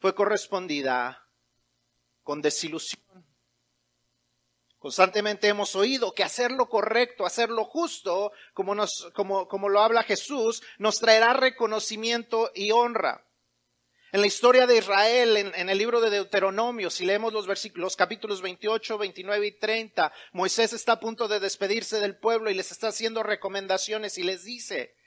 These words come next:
"Si ustedes hacen lo correcto, si son obedientes, recibirán bendición. Si ustedes hacen lo incorrecto, recibirán maldición". Y eso lo vemos que se convierte en una realidad el resto de la historia de los israelitas. Cuando ellos obedecían,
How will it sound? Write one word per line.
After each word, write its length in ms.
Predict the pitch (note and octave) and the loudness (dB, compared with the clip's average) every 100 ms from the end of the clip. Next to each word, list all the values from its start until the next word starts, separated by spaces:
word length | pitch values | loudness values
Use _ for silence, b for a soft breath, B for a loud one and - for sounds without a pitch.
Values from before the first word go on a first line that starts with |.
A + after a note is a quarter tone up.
| B B - | B B -4
"Si 120 | G#3 | -4
ustedes 440 | - A#3+ A#3+ A#3+ | 4 6 6 6
hacen 340 | A#3+ A3 A#3 A#3 | 6 4 2 0
lo 120 | A3 | 2
correcto, 540 | A#3 - A#3+ - G#3 | 2 4 2 2 -6
si 120 | G#3 | -6
son 200 | - A3 | -6 -4
obedientes, 640 | A3 A3 A3 A3+ A3 A3 G3+ | -2 -2 0 0 0 -2 -2
recibirán 640 | F#3 F3+ - F#3+ F#3+ G#3 | -4 -4 -6 0 2 2
bendición. 720 | G#3+ G#3+ G#3 - G3 G3 G3 - B - | 0 -8 -10 -8 -4 -2 -4 -8 B -6
Si 120 | G#3 | -4
ustedes 420 | - A#3+ A#3+ A#3+ | 0 4 4 6
hacen 280 | A3+ B3 A#3 | 2 2 -2
lo 80 | B3 | -4
incorrecto, 680 | B3 B3+ B3+ C#4 C#4+ - A3 | -2 0 4 4 4 0 -2
recibirán 580 | G3+ - G3+ G3 G3+ G#3+ | -2 -4 -4 0 0 0
maldición". 800 | G#3 G#3 A3 - B3 B3+ B3+ - B | 0 0 -2 -8 -4 -2 -2 -6 B
Y 140 | A3+ A#3 | 2 2
eso 180 | C4+ | 4
lo 140 | B3+ A#3+ | 2 4
vemos 480 | B3+ C4 G#3 G#3 - | 4 2 -2 -4 0
que 160 | A3 | 0
se 140 | G#3+ - | 0 -4
convierte 420 | A3 B3 A#3+ A#3+ | -2 0 0 -2
en 60 | |
una 180 | A#3+ A#3 | -2 0
realidad 580 | A3+ G#3+ G#3 G#3 G#3+ A3 B G#3 | 0 0 0 4 4 4 B 2
el 140 | G#3+ | 4
resto 480 | A3 B3 B3 - A#3 | 4 0 0 0 0
de 80 | G#3+ | 2
la 100 | A3 | 0
historia 560 | - - A3+ A3 F#3+ | -2 -2 0 2 2
de 80 | G3 | 0
los 200 | F#3+ G3 | -2 -6
israelitas. 720 | F#3 F#3+ G#3 A3+ B3+ G3+ F#3 | -4 0 0 -2 -4 -4 -2
Cuando 240 | G3+ F#3 G#3 | -4 -4 -4
ellos 220 | G3+ - | -4 -4
obedecían, 760 | G3+ G3+ G#3 C#4 D4 D4 D4+ | -2 -2 -2 -2 0 0 0